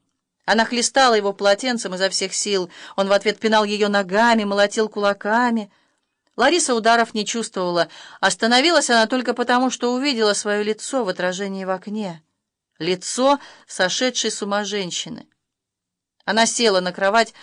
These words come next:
обхватила себя руками и стала раскачиваться из стороны в сторону.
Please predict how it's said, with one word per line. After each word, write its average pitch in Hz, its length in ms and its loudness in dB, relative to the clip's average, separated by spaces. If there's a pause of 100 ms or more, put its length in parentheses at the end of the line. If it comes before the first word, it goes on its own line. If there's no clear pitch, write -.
(140)
обхватила 202 560 0
себя 185 280 -2
руками 196 420 0
и 180 40 -6
стала 208 280 0
раскачиваться 208 720 -2
из 165 100 -6
стороны 185 380 -8
в 185 60 -14
сторону. 156 500 -10